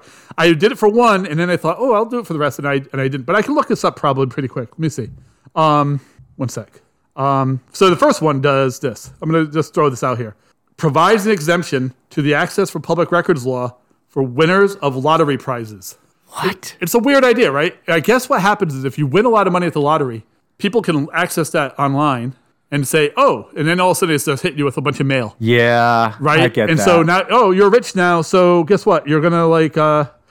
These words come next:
Speaker 1: you're gonna love these ideas we have for you." And mostly people wanna be left alone.
Speaker 2: Yeah.
Speaker 1: And I get that, but I also think, why are we making that exception? Right? Why are we saying this is, why are we allowing this?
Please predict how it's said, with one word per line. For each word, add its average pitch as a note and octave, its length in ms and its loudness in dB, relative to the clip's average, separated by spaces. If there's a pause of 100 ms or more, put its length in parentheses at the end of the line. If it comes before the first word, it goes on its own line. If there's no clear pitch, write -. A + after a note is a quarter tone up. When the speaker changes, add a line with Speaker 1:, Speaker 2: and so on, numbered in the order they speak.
(160)
Speaker 1:
you're D#3 100 2
gonna F3 160 4
love E3 300 2
these E3 180 0
ideas E3 360 2
we C#3+ 80 0
have C3+ 200 -2
for C3+ 120 -4
you." B2+ 200 -4
And G3+ 240 -2
mostly A3+ 440 2
people E3 600 -2 (160)
wanna D#3 260 0
be D3+ 140 2
left D3 240 0
alone. D#3 480 0 (220)
Speaker 2:
Yeah. G2 460 -2 (180)
Speaker 1:
And G#3 180 0
I A3 160 0
get C4+ 420 -4
that, C4+ 360 -2 (180)
but F#3+ 160 2
I G3 40 4
also A#3+ 300 2
think, G#3 420 -4 (120)
why E3+ 260 0
are G#3 60 2
we G#3 120 4
making F#3+ 300 0
that E3 140 0
exception? A#2+ 540 -6 (420)
Right? D3 240 0
Why D#3+ 160 2
are F3 40 2
we F#3 180 4
saying D#3 520 -2
this C#3 220 -6
is, D#3 140 -14
why D#3 160 0
are F3 60 0
we F3+ 80 2
allowing D3+ 280 0
this? A2+ 140 -12